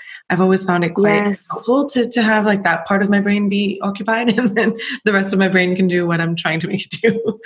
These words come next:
Speaker 1: <laughs> or what it, or
Speaker 2: Yes,
Speaker 1: what it
Speaker 2: yes.
Speaker 1: do in that moment. But yeah. And, um, and so the other things that you,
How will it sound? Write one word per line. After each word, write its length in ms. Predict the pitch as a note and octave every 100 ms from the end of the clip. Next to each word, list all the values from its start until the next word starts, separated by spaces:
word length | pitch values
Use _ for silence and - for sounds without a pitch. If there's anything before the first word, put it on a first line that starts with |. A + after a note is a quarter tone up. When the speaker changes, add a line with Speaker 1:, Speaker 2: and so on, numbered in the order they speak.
| -
Speaker 1:
<laughs> 200 | C4+ G#3
or 80 | G3
what 160 | F#3+ F#3+
it, 140 | -
or 180 | - G3
Speaker 2:
Yes, 460 | G3 F#3 F#3 - -
Speaker 1:
what 200 | F#3+ F#3
it 0 |
Speaker 2:
yes. 360 | F3+ - - _
Speaker 1:
do 80 | F3+
in 80 | F3
that 160 | E3
moment. 380 | E3+ E3 D#3+ -
But 220 | F3 - - - - -
yeah. 360 | B3 A3 E3+ E3+ - - -
And, 320 | G3 G3 G3
um, 440 | G3 G3 G3 G3 G3 -
and 180 | G#3
so 420 | G3+ G#3+ G#3 G#3+ - -
the 160 | G3+ G#3+
other 180 | A#3
things 400 | B3 A#3+ A3+ A3 G#3
that 120 | -
you, 480 | G3+ G#3 G3+ G3+